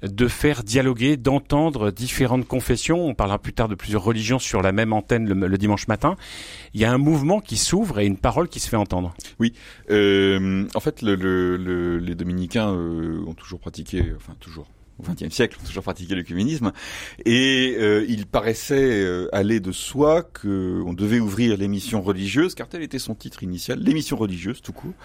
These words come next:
Speaker 2: euh, aux autres confessions chrétiennes, euh, aux autres rites d'abord, parce qu'il y a eu des messes en rite oriental très tôt, et, euh, aux autres confessions chrétiennes, et, et, et même aux juifs, puisque avant le pasteur Bonnière que vous venez d'entendre, euh, il y a eu un rabbin qui a expliqué le sens juif,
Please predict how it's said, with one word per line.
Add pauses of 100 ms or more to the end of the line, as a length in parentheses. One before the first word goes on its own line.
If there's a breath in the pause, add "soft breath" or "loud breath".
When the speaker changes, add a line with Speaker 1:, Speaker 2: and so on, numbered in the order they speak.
(560 loud breath)
Speaker 2:
euh,
aux
autres
confessions
chrétiennes, (540 loud breath)
euh, (120)
aux
autres
rites
d'abord,
parce
qu'il
y
a
eu
des
messes
en
rite
oriental
très
tôt, (280 loud breath)
et,
euh,
aux
autres
confessions
chrétiennes,
et,
et,
et
même
aux
juifs,
puisque
avant
le
pasteur
Bonnière
que
vous
venez
d'entendre, (400 loud breath)
euh,
il
y
a
eu
un
rabbin
qui
a
expliqué
le
sens
juif,